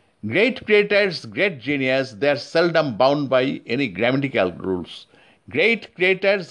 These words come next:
great genius, they are seldom bound by any grammatical rules। Great creators, great genius, they are seldom bound by any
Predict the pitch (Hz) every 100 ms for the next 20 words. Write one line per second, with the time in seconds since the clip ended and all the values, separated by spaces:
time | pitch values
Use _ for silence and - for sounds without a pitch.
0 | 104 147 170 117 135 120 123 160 - _
1 | _ _ - 135 151 - 180 196 190 180
2 | 127 135 165 165 165 170 135 185 160 131
3 | 120 107 95 98 87 101 113 - - _
4 | _ _ _ 95 160 208 - 175 156 160
5 | 147 98 123 156 117 113 101 110 110 113
6 | 101 113 101 - 147 139 123 98 113 113
7 | 104 101 - 107